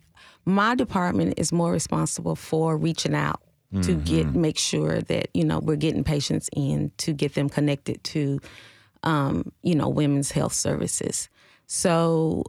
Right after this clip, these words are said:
Speaker 1: you know, that is, has definitely been a discussion.
Speaker 2: Excellent. Well, you know, Doctor Mays, this public work in health, every, it's a lot of dedication and effort that you all are offering, you know.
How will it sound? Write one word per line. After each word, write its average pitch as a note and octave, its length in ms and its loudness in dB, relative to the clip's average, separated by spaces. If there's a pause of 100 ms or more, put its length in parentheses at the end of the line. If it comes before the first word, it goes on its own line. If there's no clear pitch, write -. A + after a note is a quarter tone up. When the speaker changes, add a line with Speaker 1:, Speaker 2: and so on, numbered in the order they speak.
(480)
Speaker 1:
you G3+ 140 4
know, D3+ 180 4
that D3 220 0
is, F#3+ 180 2
has F3+ 280 2
definitely E3+ 500 2
been D3 240 2
a D3 60 2
discussion. - 760 0 (2250)
Speaker 2:
Excellent. F#2+ 380 -2 (100)
Well, F#2 260 0 (100)
you B2 100 2
know, G#2 120 2
Doctor G#2+ 300 2
Mays, A2 520 2
this A2 300 0 (920)
public B2 340 0
work D#2 380 -4 (260)
in D2 120 -8
health, - 420 -8 (400)
every, C#3+ 280 -6 (180)
it's - 100 -12
a - 20 -6
lot E2+ 140 0
of F2+ 80 0
dedication G#2 520 0
and D2+ 160 -4
effort D2+ 300 -4
that - 180 -8
you C#2+ 120 -4
all C#2 220 0
are - 140 -4
offering, - 500 -10 (300)
you E2+ 100 0
know. E2 240 2